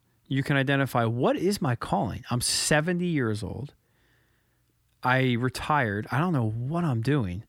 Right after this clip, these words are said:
What season of life am I in? Well, I used to be an accountant. Uh, I'm not working anymore. I, I, I've, I've, I, I have a lot of talent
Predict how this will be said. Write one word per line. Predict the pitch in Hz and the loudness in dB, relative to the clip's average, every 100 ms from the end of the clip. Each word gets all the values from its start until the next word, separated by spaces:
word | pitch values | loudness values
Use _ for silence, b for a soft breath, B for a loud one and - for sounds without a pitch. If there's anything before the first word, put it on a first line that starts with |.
| b b b b b b b b _ | b b b b b b b b _
What | 151 185 | -2 0
season | - - 196 180 | 0 0 2 2
of | 151 | 2
life | 147 165 - | 4 2 0
am | 110 | -4
I | 98 | -4
in? | 87 80 123 | -6 -8 -2
Well, | 127 160 - | 2 2 0
I | 139 | 0
used | 139 156 175 | 2 2 -2
to | 175 | -2
be | 143 139 135 139 135 | 0 2 2 0 0
an | |
accountant. | 120 - 170 - 78 64 _ _ _ _ _ _ _ _ _ _ _ _ _ | -2 -2 -2 -2 -10 -14 _ _ _ _ _ _ _ _ _ _ _ _ _
Uh, | - - 95 95 | -14 -10 -8 -4
I'm | 120 | -2
not | 123 113 117 | -2 -2 -2
working | 113 113 113 104 | -2 -2 -2 -2
anymore. | 104 104 107 143 | -2 -2 -2 0
I, | 127 | 0
I, | 113 113 117 113 | 0 0 0 0
I've, | 107 - - | -2 -6 -6
I've, | 123 113 - b b b b b b - | -4 -4 -8 b b b b b b -10
I, | 117 117 110 | -6 -4 -6
I | - | -4
have | 117 104 | -2 -2
a | |
lot | 104 117 147 | 0 4 4
of | 147 | 2
talent | - 120 98 123 196 | 0 -2 0 -2 -4